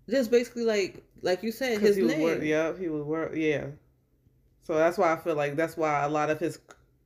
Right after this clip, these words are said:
Speaker 2: they didn't ask for credentials. They were like, "Oh, he's a world-renowned doctor. We, why would we ask?" It's disrespectful to ask for creden-, credentials.
Speaker 1: Where is this man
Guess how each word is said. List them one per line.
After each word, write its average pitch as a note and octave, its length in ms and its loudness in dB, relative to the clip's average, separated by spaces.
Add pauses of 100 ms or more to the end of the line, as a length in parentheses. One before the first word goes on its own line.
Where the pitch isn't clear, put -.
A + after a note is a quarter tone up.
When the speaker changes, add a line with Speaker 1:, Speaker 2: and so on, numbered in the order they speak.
(100)
Speaker 2:
they F3+ 160 0
didn't E3 180 4
ask G3 240 2
for D#3+ 140 -4
credentials. D3+ 520 -6
They D#3+ 120 -2
were E3+ 80 0
like, - 100 0
"Oh, E3 100 2
he's A3 180 -4
a E3 40 2
world-renowned E3 560 0
doctor. G#3 360 0
We, E3 160 -4
why F3 200 -4
would F#3 160 -2
we F3 160 -2
ask?" E3 180 -2 (280)
It's E3+ 140 -2
disrespectful F3 680 0
to E3 120 0
ask D3+ 260 -2
for D#3+ 180 -8
creden-, D3 400 -6 (140)
credentials. D#3 640 -6 (960)
Speaker 1:
Where G#4+ 300 4
is - 80 0
this A#3+ 160 -2
man G#3+ 400 -4